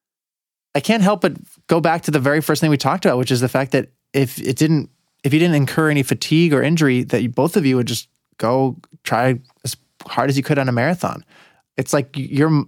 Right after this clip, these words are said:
both of your minds, and, and maybe it's not just both of you, it's just professionals, are just stronger. You know that you have to do it. The issue isn't fighting through the pain. The issue is like, "Is this smart?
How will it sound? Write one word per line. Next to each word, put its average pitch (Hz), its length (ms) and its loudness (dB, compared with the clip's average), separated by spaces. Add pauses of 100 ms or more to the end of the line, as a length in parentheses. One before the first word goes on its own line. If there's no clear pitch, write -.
both 156 300 0
of 139 80 0
your 131 100 2
minds, 131 600 -2 (100)
and, 120 220 0
and 135 180 2
maybe 127 220 0
it's - 100 -6
not 113 120 -4
just 117 140 -8
both 127 180 -2
of - 20 -8
you, 120 60 -4
it's - 60 -6
just 117 140 -10
professionals, 110 640 -6 (640)
are 127 140 0
just 131 220 -2
stronger. 131 460 -2
You 123 200 -2
know 127 240 2
that 139 100 0
you 123 120 -2
have 120 180 -4
to 127 80 -4
do 127 220 0
it. - 180 -6
The 117 100 -2
issue 135 380 0
isn't 135 340 -2 (1040)
fighting 143 440 0
through 143 200 2
the 123 100 -2
pain. 131 380 -2
The 117 100 0
issue 123 200 -2
is 120 120 -4
like, 117 220 -4
"Is 123 120 -2
this 127 140 -4
smart? 113 380 -4